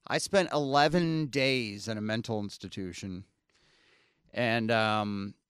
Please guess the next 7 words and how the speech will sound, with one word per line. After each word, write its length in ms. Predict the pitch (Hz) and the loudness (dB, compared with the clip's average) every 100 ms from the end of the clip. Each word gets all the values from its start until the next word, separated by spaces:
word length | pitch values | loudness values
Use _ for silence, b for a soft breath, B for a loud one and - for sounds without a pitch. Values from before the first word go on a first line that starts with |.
| _ _ _ _ _ _ _ _ | _ _ _ _ _ _ _ _
finally 680 | - 160 175 147 120 117 110 _ _ _ | 4 6 6 2 -4 -8 -10 _ _ _
convinced 560 | 151 139 151 180 - - | -4 -2 -2 -2 -4 -6
them 500 | 110 98 101 107 107 _ _ _ _ _ _ | -6 -6 -10 -12 -14 _ _ _ _ _ _
as 540 | 135 139 139 117 - - | -2 0 -2 -6 -12 -14
things 460 | - 156 139 131 - | -4 -2 0 -2 -4
faded 400 | 151 131 117 113 | -4 -4 -6 -4
out 560 | 139 135 101 95 - | -2 -2 -4 -10 -16